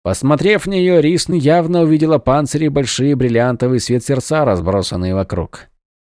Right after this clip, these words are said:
Тусклые, без света. Они лежали как раз там, где умерли твари. Что-то во всем этом казалось странным. «Приказ, Репск?» спросила капитан. «Приказы.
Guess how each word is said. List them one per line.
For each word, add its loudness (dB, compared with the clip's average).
Тусклые, 2
без 0
света. -2
Они 2
лежали 4
как 0
раз 0
там, 0
где 2
умерли 0
твари. -2
Что-то 0
во 4
всем 0
этом 0
казалось 2
странным. -4
«Приказ, 2
Репск?» 0
спросила -4
капитан. -6
«Приказы. 0